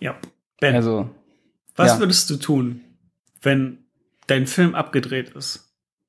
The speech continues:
Speaker 1: und einer deiner Schauspieler stellt sich raus als
Speaker 2: <laughs>
Speaker 1: Sexperversling?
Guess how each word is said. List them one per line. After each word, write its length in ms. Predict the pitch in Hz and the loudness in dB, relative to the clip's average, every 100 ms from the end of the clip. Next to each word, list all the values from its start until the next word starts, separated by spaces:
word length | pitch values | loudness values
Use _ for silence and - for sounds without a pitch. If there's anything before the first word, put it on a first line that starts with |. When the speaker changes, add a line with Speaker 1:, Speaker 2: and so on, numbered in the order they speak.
| _ _ | _ _
Speaker 1:
und 300 | 147 135 - | -4 -4 0
einer 220 | 151 160 | 2 4
deiner 260 | 147 139 135 | 4 2 0
Schauspieler 920 | - 151 147 - 120 123 139 151 _ _ _ _ _ - | -2 -4 -4 -4 -6 -4 -6 -10 _ _ _ _ _ -8
stellt 340 | - 147 143 | 0 2 2
sich 240 | 139 - | -2 0
raus 280 | 135 139 131 | 2 2 4
als 200 | 120 - | 2 4
Speaker 2:
<laughs> 20 | |
Speaker 1:
Sexperversling? 840 | 151 208 247 113 127 120 139 147 | 2 2 0 0 -4 -4 -4 -8